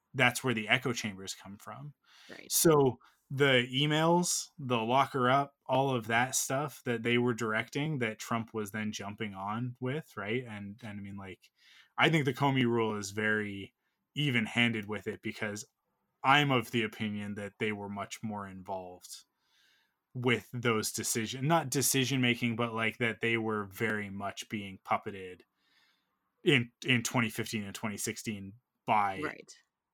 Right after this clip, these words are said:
Speaker 1: these, these Russian efforts, right? That it was, like, that these meetings were obviously happening between certain people,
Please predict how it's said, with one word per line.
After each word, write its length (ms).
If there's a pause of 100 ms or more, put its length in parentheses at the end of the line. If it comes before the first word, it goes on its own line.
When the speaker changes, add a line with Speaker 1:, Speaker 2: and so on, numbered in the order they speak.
Speaker 1:
these, 540 (160)
these 560
Russian 640 (960)
efforts, 540
right? 320
That 180
it 100
was, 220
like, 280 (320)
that 140
these 180
meetings 380
were 140
obviously 520
happening 520
between 460
certain 320
people, 440